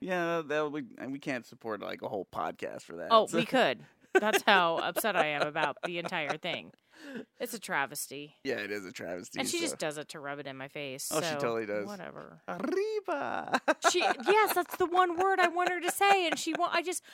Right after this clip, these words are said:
Speaker 2: like, "Come on, arriba, arriba, under, I can do the underlay, underlay, yeehaw, yeehaw,"
Speaker 1: <laughs>
Speaker 2: but I can't do the first two words.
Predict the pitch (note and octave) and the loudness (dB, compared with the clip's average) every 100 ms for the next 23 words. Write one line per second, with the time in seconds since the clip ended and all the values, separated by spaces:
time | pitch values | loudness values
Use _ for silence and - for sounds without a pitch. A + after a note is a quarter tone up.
0 | - F#4+ - - A4 G4+ F4 - C4+ F4+ | -10 -8 -8 -6 0 2 2 -2 -2 -2
1 | F4 D4+ C#4+ D#4+ D#4+ C4+ - C#4 F4 - | 0 2 0 -2 0 0 0 -4 -2 0
2 | F4 G4+ D4+ D4 - C4+ F#4+ D#4+ A3+ D4+ | 0 0 0 2 0 0 0 0 0 0
3 | G4 D4+ G#3+ G#3+ E4 G#4 E4+ B3+ A#3 F#4+ | -2 -4 -4 -4 -6 -4 0 0 -2 -6
4 | - E4 A#3 - _ - G#3+ G#3 D#4 C#4+ | -2 -2 -2 -12 _ 0 2 2 0 -2
5 | C#4 F4 G4 - D#4 C#4 C#4+ D4+ - | -4 -2 -4 -2 -2 2 2 0 -8